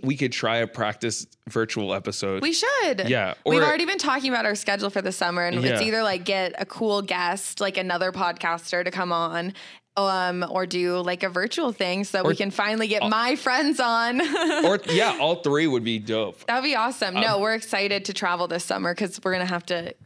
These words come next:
Speaker 2: get, get jiggy with it,
Speaker 1: Hell
Speaker 2: with
Speaker 1: yeah.
Speaker 2: technology.
Speaker 1: It's, yeah, it's gonna be cool. But yeah,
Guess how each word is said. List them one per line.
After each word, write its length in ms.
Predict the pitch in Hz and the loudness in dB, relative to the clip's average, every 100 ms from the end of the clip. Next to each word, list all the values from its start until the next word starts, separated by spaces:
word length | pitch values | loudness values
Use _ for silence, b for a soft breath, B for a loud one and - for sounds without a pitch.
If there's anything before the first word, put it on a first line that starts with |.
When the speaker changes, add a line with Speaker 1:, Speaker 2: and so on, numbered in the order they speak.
| 180 | -6
Speaker 2:
get, 300 | 190 170 165 - - _ - - _ _ _ - | -2 -2 -4 -12 -20 _ -18 -18 _ _ _ -12
get 260 | 196 190 180 | -4 -4 -2
jiggy 340 | 175 180 175 | -6 -4 -4
with 220 | 175 107 - | -4 -6 -4
it, 240 | - - | -4 -4
Speaker 1:
Hell 220 | 113 131 113 | -2 0 2
Speaker 2:
with 60 | |
Speaker 1:
yeah. 40 | 101 | 2
Speaker 2:
technology. 880 | - - 180 180 175 - 120 226 214 123 - _ | -2 -2 -2 -2 -2 -6 -4 -6 -8 -16 -18 _
Speaker 1:
It's, 320 | 135 135 - - | -4 -2 -12 -4
yeah, 160 | 113 104 | -2 -2
it's 120 | - | -2
gonna 120 | 113 | -4
be 60 | 113 | -2
cool. 140 | 113 | -2
But 140 | 110 226 | 0 2
yeah, 260 | 294 156 | 2 2